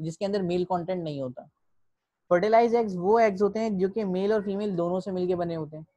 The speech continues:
तो कभी-कभी इसी तरह से जैसे हैन के अंदर होता है, इसी तरह से plant की body में भी कभी-कभी male और female gametes fuse नहीं होते, ठीक है। जब fuse नहीं होंगे तो embryo नहीं बनेगा। तो अगर embryo बन जाता है तो भी ठीक है,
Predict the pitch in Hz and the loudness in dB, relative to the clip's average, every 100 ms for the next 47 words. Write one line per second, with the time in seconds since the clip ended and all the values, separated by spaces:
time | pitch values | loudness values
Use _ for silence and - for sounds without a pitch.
0 | _ _ _ _ _ 220 - 196 196 226 | _ _ _ _ _ -4 6 6 6 4
1 | 220 233 190 233 220 214 202 202 202 202 | 2 0 -2 -2 -2 -2 0 -2 0 0
2 | 180 185 196 220 220 185 180 208 202 196 | 0 0 0 0 2 2 0 -2 -2 -4
3 | 196 214 185 180 190 208 185 175 175 185 | -2 -2 2 2 0 2 2 2 -2 -4
4 | 208 190 180 185 185 208 180 185 180 165 | 0 2 2 2 0 0 2 0 0 -6
5 | _ _ _ - 175 190 185 202 185 180 | _ _ _ 0 2 2 0 0 2 2
6 | 202 - 233 220 233 220 190 196 _ _ | 0 -6 -6 -4 -4 -4 -6 -14 _ _
7 | _ _ _ _ _ _ _ _ _ _ | _ _ _ _ _ _ _ _ _ _
8 | _ 170 285 302 _ _ _ 214 214 208 | _ -4 -4 -4 _ _ _ 0 2 -2
9 | 233 240 240 240 240 233 202 208 233 226 | 0 0 -2 -2 -2 0 -2 0 0 0
10 | 220 214 202 202 185 _ _ _ _ _ | 0 -2 0 -2 -4 _ _ _ _ _
11 | - 190 208 254 220 208 226 247 180 185 | -4 -2 2 2 2 0 0 0 2 2
12 | 220 226 220 226 247 254 _ _ - 208 | 4 6 6 6 4 2 _ _ 2 4
13 | 233 202 233 214 233 214 233 | 6 4 0 0 -2 0 -2